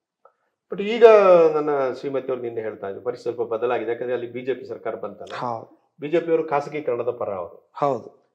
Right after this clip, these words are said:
Speaker 1: ಅವ್ರು ಖಾಸಗಿಯವರೇ ಅದು ಒಂದು ದೊಡ್ಡ ಇದು ಇದೆ. So ಈಗ ಪುನಃ ಹಿಂದಕ್ಕೆ ಹೋಗ್ತಾ ಇದೆ ಅಂತ ಹೇಳ್ತಾ
Speaker 2: ಹ್ಮ್.
Speaker 1: ಇದ್ದಾರೆ.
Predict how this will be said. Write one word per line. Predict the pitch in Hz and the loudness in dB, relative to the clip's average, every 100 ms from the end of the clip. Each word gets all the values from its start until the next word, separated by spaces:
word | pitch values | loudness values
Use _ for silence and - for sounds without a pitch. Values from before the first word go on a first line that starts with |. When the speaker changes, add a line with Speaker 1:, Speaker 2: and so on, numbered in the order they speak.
| _ - | _ -8
Speaker 1:
ಅವ್ರು | 120 117 | -8 0
ಖಾಸಗಿಯವರೇ | 135 - 147 143 139 143 143 131 120 110 104 110 107 | 0 2 0 2 4 4 2 2 0 0 -4 -6 -8
ಅದು | 101 104 | -8 -10
ಒಂದು | 98 98 107 | -12 -12 -10
ದೊಡ್ಡ | 104 | -6
ಇದು | 104 101 95 | -8 -8 -14
ಇದೆ. | 87 82 82 _ _ _ _ _ _ _ _ _ | -18 -20 _ _ _ _ _ _ _ _ _ _
So | 165 160 151 156 | 6 6 6 2
ಈಗ | 156 151 - | -2 -4 0
ಪುನಃ | 160 156 | 2 2
ಹಿಂದಕ್ಕೆ | 139 131 - | 0 -4 -4
ಹೋಗ್ತಾ | 110 - | -4 -6
ಇದೆ | 104 95 | -8 -10
ಅಂತ | - - | -16 -18
ಹೇಳ್ತಾ | - 139 | -18 -16
Speaker 2:
ಹ್ಮ್. | 127 | -16
Speaker 1:
ಇದ್ದಾರೆ. | 123 - - _ | -18 -20 -20 _